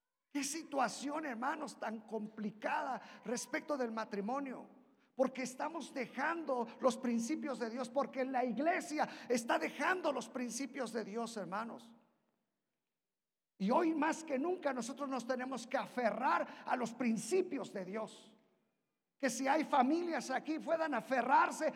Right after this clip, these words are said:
a los principios de Dios, que si hay hijos aquí puedan aferrarse, que algún día tienes, tienen que llegar aquí al altar. Que estos niños crezcan bajo esos principios.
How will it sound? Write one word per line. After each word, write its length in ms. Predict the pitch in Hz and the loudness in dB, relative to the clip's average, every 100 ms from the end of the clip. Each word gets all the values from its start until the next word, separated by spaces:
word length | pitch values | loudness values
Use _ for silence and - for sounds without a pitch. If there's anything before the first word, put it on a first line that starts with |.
| - | -2
a 100 | 247 | 2
los 160 | 277 254 | 2 2
principios 640 | 269 254 208 320 - 247 | 2 2 2 -2 0 -2
de 100 | 262 | 0
Dios, 320 | 240 285 285 - - | 0 0 0 -4 -2
que 140 | 269 | 2
si 160 | 247 294 | 2 4
hay 220 | 302 294 | 4 4
hijos 280 | 320 277 285 | 4 2 2
aquí 220 | 285 302 | 0 0
puedan 320 | - 302 302 | 4 6 6
aferrarse, 720 | 302 - 277 262 311 339 285 277 | 2 2 2 6 4 4 0 0
que 80 | |
algún 320 | 240 240 339 311 | 0 2 -2 -2
día 260 | 311 320 | 0 0
tienes, 360 | 330 320 320 - - - - | 0 0 0 -6 -14 -20 0
tienen 360 | 294 349 302 | 2 2 0
que 160 | 302 320 | 0 0
llegar 340 | 277 269 370 | 2 4 4
aquí 240 | 311 - 285 | 4 2 0
al 140 | 311 | 2
altar. 500 | 269 226 262 311 330 220 - - _ _ _ _ _ _ _ _ _ _ _ _ _ _ _ _ _ _ _ _ _ _ _ | 0 0 2 2 2 -4 -18 -20 _ _ _ _ _ _ _ _ _ _ _ _ _ _ _ _ _ _ _ _ _ _ _
Que 120 | 339 | 2
estos 340 | 339 - 311 | 4 4 2
niños 480 | 277 339 370 349 349 | 4 4 4 2 0
crezcan 480 | - 339 311 330 302 | 0 0 0 -2 -2
bajo 220 | 285 220 | 0 2
esos 240 | 320 - - | 0 0 -4
principios. 920 | - 277 254 302 320 311 214 - | -4 -4 -4 -2 -2 -2 -4 -6